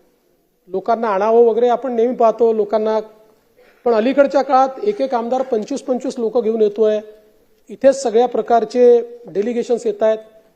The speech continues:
मग इथे क्वालिटी काम होणार कसं? या विधिमंडळामध्ये जे काम आहे, ज्या चर्चा आहेत, त्या अभ्यासू झाल्या पाहिजे, तिथे क्वालिटी काम झालं पाहिजे. मंत्र्यांकडनं अपेक्षा आहे की त्यांनी चांगलं उत्तर दिलं पाहिजे,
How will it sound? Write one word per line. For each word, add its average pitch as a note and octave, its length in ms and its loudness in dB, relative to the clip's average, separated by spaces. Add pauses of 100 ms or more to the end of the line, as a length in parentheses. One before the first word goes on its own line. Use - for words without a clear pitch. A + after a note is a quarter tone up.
(440)
मग A#3+ 80 -2
इथे B3 180 -6
क्वालिटी A3+ 460 -2
काम C#4 260 0
होणार A#3 240 0
कसं? - 220 -14 (920)
या A3 120 0
विधिमंडळामध्ये A#3+ 1040 2 (320)
जे G#3 120 0
काम G3+ 340 -4
आहे, G3 260 -4
ज्या G#3 160 -4
चर्चा G#3 440 -4
आहेत, F#3+ 300 0 (880)
त्या C4+ 340 4 (120)
अभ्यासू A#3+ 440 -2
झाल्या A3+ 260 2
पाहिजे, G#3 400 -2
तिथे A3+ 140 -4
क्वालिटी A#3+ 380 0
काम B3 220 -2
झालं G3+ 220 -2
पाहिजे. G3+ 360 0 (580)
मंत्र्यांकडनं C4+ 720 2
अपेक्षा C4+ 380 0
आहे C4+ 80 2
की C4+ 120 -4
त्यांनी C4 300 -2
चांगलं B3+ 300 -2
उत्तर B3+ 260 0
दिलं B3 200 2
पाहिजे, F#3+ 340 -2